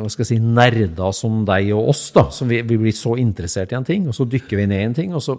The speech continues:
blir det tatt vare på og foreviget. Veldig fint.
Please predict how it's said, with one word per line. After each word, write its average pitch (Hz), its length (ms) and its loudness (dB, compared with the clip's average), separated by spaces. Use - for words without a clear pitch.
blir 120 300 0
det 101 140 -4
tatt - 180 -4
vare 82 300 -4
på 107 140 -6
og 104 60 -6
foreviget. 82 640 -4
Veldig 92 380 -8
fint. 104 260 -12